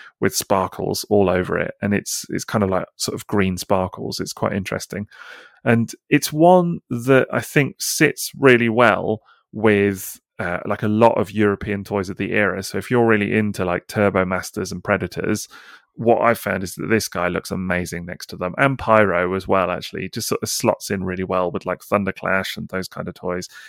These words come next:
This guy looks great with the likes of, like, Skyquake and Fierce Swoop and those kind of lads. And I think a big part of that is the head sculpt,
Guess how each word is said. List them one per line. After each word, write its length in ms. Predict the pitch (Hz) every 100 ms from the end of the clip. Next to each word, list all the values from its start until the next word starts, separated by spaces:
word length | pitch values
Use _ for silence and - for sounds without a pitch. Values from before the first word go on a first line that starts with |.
| - -
This 140 | 127
guy 160 | - 98
looks 200 | 101 -
great 380 | 117 110 104
with 100 | 107
the 80 | 101
likes 280 | 101 92 -
of, 100 | -
like, 140 | 82
Skyquake 840 | - - 107 104 - 104 101 101 - _ _ _ -
and 160 | 90
Fierce 380 | - - 107 95
Swoop 540 | - 104 98 95 92 85
and 180 | 87
those 180 | 98 101
kind 200 | - 82
of 80 | 82
lads. 340 | 82 85 - -
And 100 | 120
I 40 | 135
think 240 | 214 -
a 20 |
big 220 | 185 180
part 260 | - 165 -
of 60 | 101
that 160 | 92 -
is 120 | 101
the 100 | 98
head 240 | - 117
sculpt, 460 | - - 147 -